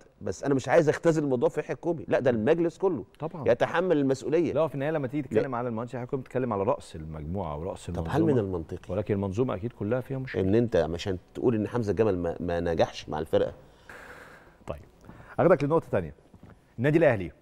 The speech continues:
Speaker 2: صفقات النادي الاهلي حتى الان في فتره الانتقالات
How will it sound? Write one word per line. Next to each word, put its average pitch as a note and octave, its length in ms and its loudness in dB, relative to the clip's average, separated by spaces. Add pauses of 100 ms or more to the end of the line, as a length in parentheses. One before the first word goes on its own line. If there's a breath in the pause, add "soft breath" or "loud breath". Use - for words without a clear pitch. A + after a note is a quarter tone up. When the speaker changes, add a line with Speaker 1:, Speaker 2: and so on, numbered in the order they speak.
(1400 soft breath)
Speaker 2:
صفقات B2 360 -4
النادي C3 200 0
الاهلي B2+ 240 4
حتى A2+ 260 -4
الان A2+ 340 0
في G#2+ 280 -4
فتره - 240 -6
الانتقالات G2+ 440 -2